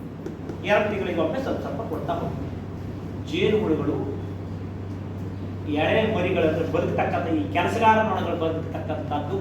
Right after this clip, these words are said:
ಮೂರು ತಿಂಗಳು, ಮೂರರಿಂದ ನಾಲ್ಕು ತಿಂಗಳು. ಪ್ರತಿ ಎರಡು ತಿಂಗಳಿಗೆ ಕೊಟ್ರೆ ಕಂಪಲ್ಸರಿ ಎಲ್ಲಾ ಬ್ಯಾಚ್ಗೂ ಕೂಡ ಅಲ್ಲಿ ಇದು ದೊರಕ್ತದೆ, ಆ, ಈ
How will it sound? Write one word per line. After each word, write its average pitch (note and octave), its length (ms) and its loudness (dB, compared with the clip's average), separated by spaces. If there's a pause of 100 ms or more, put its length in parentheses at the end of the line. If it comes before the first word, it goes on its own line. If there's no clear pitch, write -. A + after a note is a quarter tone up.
ಮೂರು - 220 0
ತಿಂಗಳು, - 260 -2 (1500)
ಮೂರರಿಂದ E3+ 320 0 (120)
ನಾಲ್ಕು E3+ 220 4
ತಿಂಗಳು. C#3 220 -2 (380)
ಪ್ರತಿ G#3 260 0 (180)
ಎರಡು B3 240 8
ತಿಂಗಳಿಗೆ G#3+ 320 2
ಕೊಟ್ರೆ F3 340 0 (580)
ಕಂಪಲ್ಸರಿ F#3 640 2 (200)
ಎಲ್ಲಾ A3 300 2 (920)
ಬ್ಯಾಚ್ಗೂ G#3 380 0 (120)
ಕೂಡ - 100 2 (520)
ಅಲ್ಲಿ E3+ 220 4 (1000)
ಇದು - 100 -4 (100)
ದೊರಕ್ತದೆ, - 420 0 (960)
ಆ, C#3+ 40 2 (1000)
ಈ - 40 4